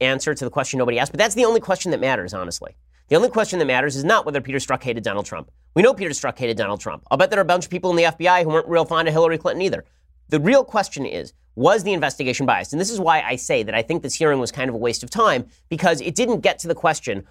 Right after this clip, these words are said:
of whether his actual actions impacted the actions of the F B I in the Russia investigation. And for that, we're gonna have to wait for more information to come out. Now, does it demonstrate that Peter Strzok is the worst? Yeah, the guy's pretty much the worst. I mean, he, there's, there's a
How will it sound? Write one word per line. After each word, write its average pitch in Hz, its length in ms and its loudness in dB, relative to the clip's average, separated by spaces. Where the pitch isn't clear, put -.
of 127 160 0
whether 175 320 4
his 143 260 -2
actual 170 440 0
actions 135 480 -2
impacted 160 580 0
the 131 140 -4
actions 135 340 -2
of 120 140 -8
the 139 120 2
F 127 140 0
B 170 140 2
I 180 140 6
in 160 180 -2
the 156 80 2
Russia 135 280 0
investigation. 107 680 -6
And 139 100 -2
for 196 100 2
that, 226 200 4
we're - 60 -2
gonna 190 100 2
have 180 140 0
to 175 60 -4
wait 180 140 2
for 160 80 -4
more 165 160 6
information 156 400 0
to 151 60 0
come 165 180 2
out. 131 160 2
Now, 151 220 0
does 151 120 -2
it 156 40 0
demonstrate 170 400 2
that 147 100 0
Peter 151 200 0
Strzok 151 400 -2
is - 100 -4
the 123 80 -4
worst? 156 400 0
Yeah, 139 340 2
the 123 80 -6
guy's 156 180 2
pretty 170 180 -2
much 156 240 0
the 156 80 -2
worst. - 340 0
I 123 40 -2
mean, 139 160 2
he, 139 380 -4
there's, 127 300 -4
there's 120 220 -2
a 113 180 -2